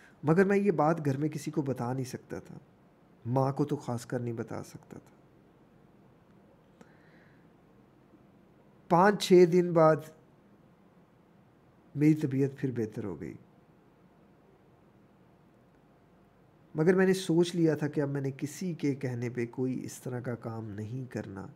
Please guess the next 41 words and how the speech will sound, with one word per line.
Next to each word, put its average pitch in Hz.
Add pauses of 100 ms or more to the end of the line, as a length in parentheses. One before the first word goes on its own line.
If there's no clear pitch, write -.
(120)
ये 135
सिर्फ -
नुकसानदेह 117
है। - (600)
मेरे 185
दोस्त 214
ने 226
मुझे 202
समझाया, 156
मेरे 151
दोस्त 139
के 156
भाई 127
ने 143
मुझे 135
समझाया, 113
मुझे 110
इर्द 110
गिर्द 104
के 117
लोगों 107
ने 120
समझाया, 110
तो 117
मेरी 113
समझ 113
में 123
ये 117
बात -
आई। - (1700)
तीन 240
महीने 208
की 214
छुट्टियां 180
गुजर 156
गईं 151 (1400)
और 123
छुट्टियों 160
के 165
दौरान 147
मैंने 135